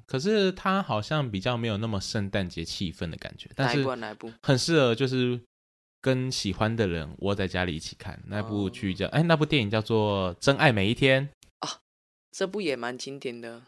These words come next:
Speaker 1: 对啊。
Speaker 2: 这部也算是有一点久。
Speaker 1: 他是在讲说，以那个男主角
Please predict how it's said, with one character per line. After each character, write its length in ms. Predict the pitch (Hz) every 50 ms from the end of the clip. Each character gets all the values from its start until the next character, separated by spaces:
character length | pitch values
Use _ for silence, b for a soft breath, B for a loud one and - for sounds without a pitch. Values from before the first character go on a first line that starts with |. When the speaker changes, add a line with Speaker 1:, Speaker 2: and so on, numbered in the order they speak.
| _
Speaker 1:
对 140 | - 190 185
啊。 240 | 175 170 165 160 156 - -
Speaker 2:
这 100 | - 185
部 120 | 202 208
也 120 | 170 147
算 240 | 139 - - 185 170
是 140 | 165 - 175
有 180 | 151 127 120 131
一 40 |
点 200 | - - 117 151
久。 220 | - - - 110 - - _ _
Speaker 1:
他 140 | - 180 196
是 120 | 190 202
在 160 | 180 190 185
讲 220 | 165 - 110 104 101
说， 260 | - 131 135 135 - -
以 400 | 117 113 113 117 113 117 113 - -
那 120 | 120 135
个 100 | 131 123
男 180 | 120 110 110 110
主 160 | 120 120 123
角 460 | - - 110 95 85 - - -